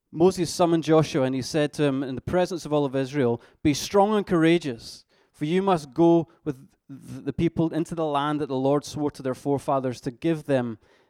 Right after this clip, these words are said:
and you must divide it among their inheritance. The Lord himself goes before you and be with you.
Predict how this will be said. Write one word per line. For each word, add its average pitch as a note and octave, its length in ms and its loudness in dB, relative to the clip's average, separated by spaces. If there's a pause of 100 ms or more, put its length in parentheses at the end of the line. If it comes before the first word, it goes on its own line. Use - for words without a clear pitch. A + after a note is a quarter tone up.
(240)
and C3 140 -6
you B2+ 40 0
must C3 200 0
divide D3 400 2
it C#3 100 2
among C#3 240 0
their C3+ 120 0
inheritance. B2+ 600 -2
The C3 100 -4
Lord D#3 300 2
himself D3 500 -2
goes D3+ 200 -2
before C#3 340 -4
you C3 80 -2
and B2 60 -6
be B2+ 80 -4
with A#2+ 260 -4
you. A#2+ 180 -6